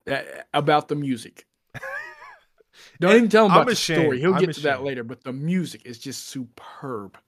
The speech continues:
Speaker 2: I am ashamed 'cause I love scores to movies and games. But, um, I'm ashamed to say I have downloaded this and deleted it thousands of times almost. Like,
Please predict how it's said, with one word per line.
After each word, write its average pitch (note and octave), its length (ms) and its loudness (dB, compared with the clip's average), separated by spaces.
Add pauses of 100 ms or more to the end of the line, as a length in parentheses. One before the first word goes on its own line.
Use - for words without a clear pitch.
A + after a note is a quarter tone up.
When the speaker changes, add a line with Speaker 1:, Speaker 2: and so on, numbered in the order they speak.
(100)
Speaker 2:
I D#3+ 180 -2
am F3 140 -2
ashamed C3 420 -8
'cause B2+ 160 -12
I A2 120 -6
love A#2 320 -8
scores A#2 640 -10
to - 100 -18
movies G#2+ 400 -12
and G#2 120 -16
games. G#2 400 -18 (380)
But, C3+ 140 -6
um, C3 340 -6 (480)
I'm E3+ 240 -4
ashamed E3 280 -8
to D#3 60 -12
say E3 420 -10
I B2 200 -10
have B2+ 200 -10
downloaded C#3 480 -10
this D3 260 -10
and A#2 80 -14
deleted A#2 540 -10
it G#2 120 -18
thousands A#2 760 -14
of G#2 80 -20
times G#2+ 380 -16
almost. G#2+ 480 -16
Like, G#2+ 220 -14